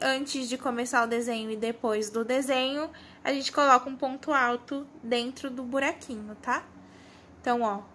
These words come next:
uma correntinha, aqui tá o meu desenho e aqui eu tenho o primeiro quadradinho. Então, eu coloco no primeiro quadradinho, que é o, como se fosse o nosso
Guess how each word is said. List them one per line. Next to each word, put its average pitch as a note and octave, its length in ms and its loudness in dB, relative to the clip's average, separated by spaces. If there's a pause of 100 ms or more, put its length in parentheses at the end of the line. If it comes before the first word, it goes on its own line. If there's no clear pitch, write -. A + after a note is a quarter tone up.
(240)
uma A3+ 160 -4
correntinha, C4+ 960 -2 (400)
aqui B3+ 320 0
tá A#3 180 0
o A3+ 40 0
meu A#3 120 -4
desenho C#4 600 -4
e E4+ 80 -2
aqui E4 160 -2
eu E4+ 60 2
tenho E4 160 -4
o - 20 -6
primeiro D#4+ 420 0
quadradinho. D#4 720 0
Então, A#3 220 -6
eu A#3 40 -4
coloco A#3+ 380 0
no A#3+ 100 -6
primeiro A#3+ 520 -6
quadradinho, A#3+ 760 -4 (1040)
que B3+ 120 -4
é A3+ 140 4
o, A3+ 300 -2
como B3 220 -2
se - 80 -10
fosse A#3+ 260 -2
o - 20 -6
nosso B3 440 0